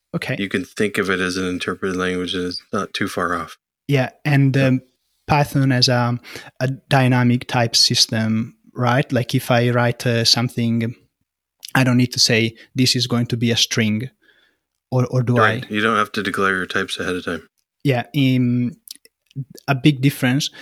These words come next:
Speaker 1: in Swift is that it has a strong type system.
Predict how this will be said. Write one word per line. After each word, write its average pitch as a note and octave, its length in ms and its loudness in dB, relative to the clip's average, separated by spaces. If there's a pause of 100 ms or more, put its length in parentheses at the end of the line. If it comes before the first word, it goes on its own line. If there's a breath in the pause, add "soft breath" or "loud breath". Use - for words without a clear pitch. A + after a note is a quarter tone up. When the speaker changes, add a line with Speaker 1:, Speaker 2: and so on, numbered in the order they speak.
(200 loud breath)
Speaker 1:
in B2 180 2
Swift - 520 0 (320 loud breath)
is B2 320 2
that A2 240 0
it B2 140 -4
has A#2+ 220 -2
a A2+ 160 -2
strong B2 380 0
type A#2 300 -4
system. A3 480 0